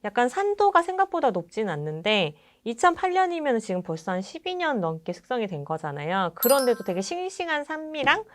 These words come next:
과일향이 굉장히 많이 살아있어요. 네, 이 앙투, 시라를 좀 마셔볼 거고요. 음.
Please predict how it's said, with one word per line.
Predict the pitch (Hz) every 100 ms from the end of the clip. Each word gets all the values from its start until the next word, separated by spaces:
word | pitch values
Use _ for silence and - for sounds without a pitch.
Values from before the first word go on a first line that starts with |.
| - _
과일향이 | - 202 214 196 185 175
굉장히 | 165 156 175
많이 | 147 151 175
살아있어요. | 247 262 185 - 151 151 - _
네, | 190 180 175
이 | 196
앙투, | 175 196 202 - 220 147
시라를 | - 311 311 277 240 220
좀 | 208
마셔볼 | 151 156 196 156 147
거고요. | 190 170 156 190 196 175 _ _ _ _
음. | 170 165 165